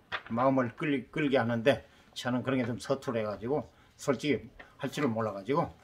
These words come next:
그래서 지금 사진이 좀 잘 못 나옵니다. 이 점은 좀 양해해 주시고, 사진이 무슨 관계있습니까? 품질 좋으면 되죠. 예,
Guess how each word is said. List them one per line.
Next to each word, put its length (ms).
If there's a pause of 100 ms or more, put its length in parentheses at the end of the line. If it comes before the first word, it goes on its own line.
(180)
그래서 400
지금 320 (240)
사진이 520
좀 180
잘 180
못 180
나옵니다. 420 (260)
이 120
점은 240
좀 260
양해해 360
주시고, 400 (180)
사진이 440
무슨 260
관계있습니까? 520
품질 340
좋으면 220
되죠. 280 (380)
예, 100